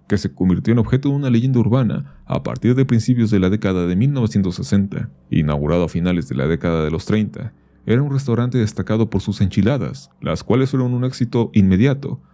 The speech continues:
y atrajeron a personalidades del mundo del espectáculo, así como a clientes habituales. En mil novecientos sesenta y uno, el restaurante cerró por vacaciones, una pausa que, misteriosamente, duró más de cuatro décadas.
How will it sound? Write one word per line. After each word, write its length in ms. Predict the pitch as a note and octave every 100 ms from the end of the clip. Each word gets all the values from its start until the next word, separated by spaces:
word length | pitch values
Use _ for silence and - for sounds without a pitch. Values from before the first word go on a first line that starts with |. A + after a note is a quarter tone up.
| _
y 120 | -
atrajeron 460 | G2 F#2+ F#2+ C3+ D#3
a 80 | C#3+
personalidades 640 | A#2+ A2+ G#2 G#2 A#2 A2
del 80 | G2
mundo 220 | B2+ B2+
del 100 | A#2
espectáculo, 760 | G#2+ F#2+ - A#2 B2+ A#2+ B2+ - -
así 300 | - F#2+ D3
como 180 | - C3+
a 40 | -
clientes 320 | G2 E2+ -
habituales. 680 | D#2+ C#2 D2+ B1 - - _ _
En 120 | -
mil 140 | E2 F2+
novecientos 380 | E2+ F2+ F2 -
sesenta 340 | F#2+ F2+ E2+
y 80 | G2
uno, 300 | A2 - - _ _
el 160 | - F#2
restaurante 440 | - F2 G2 C3 C3
cerró 260 | G#2+ A2+
por 140 | A#2 G#2
vacaciones, 720 | G#2+ G#2+ - A#2 F2+ - - _ _ _ -
una 260 | C#3 D#3+
pausa 340 | C#3 D3 C#3 A2
que, 240 | D2+ E2+ - -
misteriosamente, 1000 | F2 D2+ D#2+ F2 - F2+ A2 G#2+ - - _ _
duró 260 | G2 F#2+ F2+
más 300 | F#2 B2 B2
de 100 | A#2+
cuatro 400 | F#2+ F#2+ - D#2+
décadas. 640 | F2+ - D2+ - - -